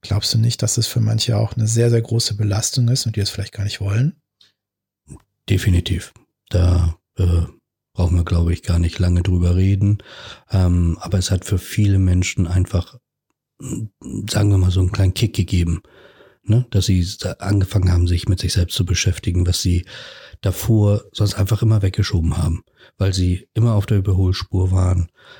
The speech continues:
Speaker 2: ähm, weil sie umgeben waren von Selbstlügen. Sei es, entweder war es der Job oder es war die Party, die sie noch machen mussten, oder sie mussten dies, sie mussten jenes. Und dann waren sie plötzlich gezwungen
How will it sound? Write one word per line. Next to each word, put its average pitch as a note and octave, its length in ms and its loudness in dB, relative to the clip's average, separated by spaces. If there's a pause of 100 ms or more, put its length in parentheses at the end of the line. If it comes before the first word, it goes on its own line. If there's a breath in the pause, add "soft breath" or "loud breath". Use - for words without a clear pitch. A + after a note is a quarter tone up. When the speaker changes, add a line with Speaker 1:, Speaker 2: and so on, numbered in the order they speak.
(160 loud breath)
Speaker 2:
ähm, F2+ 480 0
weil F2+ 160 2
sie F2+ 120 -2
umgeben G2 420 2
waren F#2+ 220 2
von G2 140 2
Selbstlügen. F2+ 840 0
Sei F#2+ 260 0
es, - 220 -2 (200)
entweder G2 360 0
war F#2+ 100 2
es F2+ 120 0
der F#2+ 100 -2
Job A#2 380 -2
oder G2 360 0
es - 200 -6
war F#2 200 2
die F#2+ 120 0
Party, G2+ 420 0
die G2 140 0
sie G2 120 0
noch F#2+ 180 2
machen F#2+ 280 2
mussten, F#2 520 0
oder F#2 280 0
sie F#2 140 -2
mussten F#2 320 0
dies, G#2+ 240 0
sie G2 60 0
mussten F#2 280 0
jenes. G#2+ 460 2 (680 loud breath)
Und G#2+ 80 0
dann G#2 160 2
waren G2+ 140 4
sie G#2 100 2
plötzlich G2 320 -2
gezwungen G#2 640 0